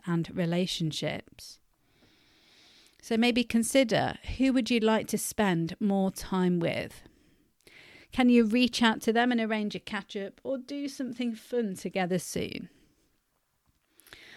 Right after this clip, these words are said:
I had a friend I hadn't spoke to for, <laughs> for a few months, and when I recently reached out, I got a friendly reply.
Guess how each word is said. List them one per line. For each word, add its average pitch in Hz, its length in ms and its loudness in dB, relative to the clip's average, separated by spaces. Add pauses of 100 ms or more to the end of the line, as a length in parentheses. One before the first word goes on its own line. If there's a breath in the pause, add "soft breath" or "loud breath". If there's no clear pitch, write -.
(200 loud breath)
I 214 100 0
had 226 200 2
a 226 60 2
friend 254 280 2
I 233 40 6
hadn't 226 300 2
spoke 240 280 4
to 240 200 2
for, 202 400 2 (220 loud breath)
<laughs> - 240 -16
for - 220 4
a 226 40 6
few 220 260 0
months, 226 400 0
and 240 100 0
when 233 100 0
I 233 80 2
recently 240 480 4
reached 202 340 8
out, 175 340 8 (460 loud breath)
I 226 120 -4
got 247 200 -4
a 214 60 -4
friendly 202 520 0
reply. 165 680 0